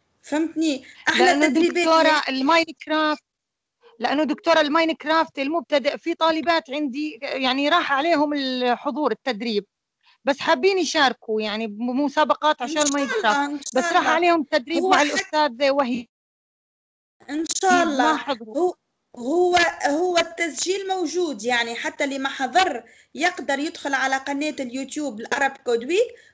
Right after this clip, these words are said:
Speaker 1: وبيشوف التسجيلات.
Speaker 2: مم.
Speaker 1: وعنا احنا الحصص متاعي
Speaker 2: آه،
Speaker 1: أنا
Speaker 2: يعني
Speaker 1: والأستاذة نيلي موجودين لايف مباشر، أمنهم الأستاذ عبد الله وهبدي مشكور جدًا، آه، أستاذنا المنسق متاعنا من المغرب، آه، أمنهم مباشر على صفحة الفيسبوك.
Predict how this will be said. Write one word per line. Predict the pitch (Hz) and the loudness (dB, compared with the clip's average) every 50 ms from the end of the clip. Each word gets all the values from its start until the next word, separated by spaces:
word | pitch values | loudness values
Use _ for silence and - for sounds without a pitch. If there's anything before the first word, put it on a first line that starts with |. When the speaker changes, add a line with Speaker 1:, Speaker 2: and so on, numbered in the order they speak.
| _ | _
Speaker 1:
وبيشوف | - - 247 262 339 - - 440 440 427 - | -8 -4 -2 -2 0 2 2 2 2 0 -2
التسجيلات. | - - - 359 359 330 - - - 311 320 294 277 262 240 233 233 - - _ _ _ _ - | -6 -4 -2 -2 -2 -2 -2 -4 -2 0 0 2 2 2 2 2 0 -4 -8 _ _ _ _ -6
Speaker 2:
مم. | 254 247 226 214 | -4 -2 0 0
Speaker 1:
وعنا | 247 262 320 392 415 392 359 | 0 2 2 2 2 2 2
احنا | 320 - 339 349 - 349 311 | 2 0 0 -2 -2 -4 -4
الحصص | 294 302 - 330 320 - 349 339 - 294 | -4 -6 -8 -8 -4 -4 -4 -4 -4 -6
متاعي | 285 269 - 320 320 294 285 | -6 -4 -4 -2 -2 0 2
Speaker 2:
آه، | 247 240 233 | 4 4 4
Speaker 1:
أنا | 285 285 | 4 4
Speaker 2:
يعني | 269 262 277 | 2 2 2
Speaker 1:
والأستاذة | - 269 - - 277 262 - | 0 -4 -6 -4 -6 -6 -6
نيلي | 254 269 330 392 392 392 427 440 453 - - _ _ _ _ _ _ _ - | -8 -12 -12 -8 -2 0 0 0 0 -4 -18 _ _ _ _ _ _ _ -6
موجودين | - 294 359 370 - 330 359 349 269 277 392 415 392 370 | -2 0 2 2 4 4 4 2 4 2 2 2 2 2
لايف | 349 359 381 392 415 427 403 415 - - 320 | 4 4 4 4 4 2 0 0 -2 -4 -4
مباشر، | 311 311 247 320 359 403 - - 403 - - | -6 -4 -2 -2 -2 0 0 -2 -2 0 0
أمنهم | 302 302 311 349 370 349 320 294 285 | 0 0 0 0 0 0 0 -2 -2
الأستاذ | 277 - 285 - - 311 302 269 | -4 -6 -8 -6 -4 -4 -2 -2
عبد | 285 269 269 233 247 | -2 -2 -2 -2 -2
الله | 285 277 262 254 254 | -2 0 0 0 2
وهبدي | 277 285 277 226 208 202 247 254 247 240 - - _ - | 0 0 -2 -4 -6 -8 -8 -8 -10 -10 -14 -20 _ -8
مشكور | - 240 240 - - - 311 320 294 254 | -6 -4 -4 -6 -6 -4 -4 -2 -2 -4
جدًا، | 208 208 277 302 233 220 269 247 233 220 - - | -4 -6 -6 -6 -4 -2 -2 -2 -2 -4 -10 -10
آه، | - 196 208 - - 214 | -6 -6 -4 -4 -4 -4
أستاذنا | 233 226 - - 294 285 262 226 240 240 | -6 -6 -2 0 2 2 2 2 0 -2
المنسق | 233 233 247 254 262 277 294 285 220 240 - - | -2 -2 -2 -4 -2 -2 -2 -4 -4 -8 -6 -6
متاعنا | 247 240 - 277 277 262 262 247 233 226 214 - - _ - | -6 -4 0 2 2 2 2 2 0 -2 -4 -8 -14 _ -10
من | 214 226 233 | -6 -4 -2
المغرب، | 226 233 262 330 349 349 427 440 427 440 - - _ _ - | -2 0 2 2 2 4 2 2 0 -2 -8 -20 _ _ -4
آه، | - - 262 277 269 269 277 277 - - - | -2 0 2 2 2 2 0 0 0 0 0
أمنهم | 339 349 359 359 403 415 440 415 453 403 381 349 | 2 2 2 2 0 0 -2 -2 -2 -2 -2 -2
مباشر | 294 254 370 403 440 440 - 440 | 0 2 2 2 2 0 0 0
على | 427 392 370 370 359 | 0 0 2 2 0
صفحة | 359 - 403 - - 403 403 - 403 | 0 0 -4 -6 -8 -10 -8 -8 -8
الفيسبوك. | 349 - - 381 370 359 - 262 240 269 254 240 - - | -8 -6 -2 0 0 0 0 -2 -4 -4 -4 -4 -6 -10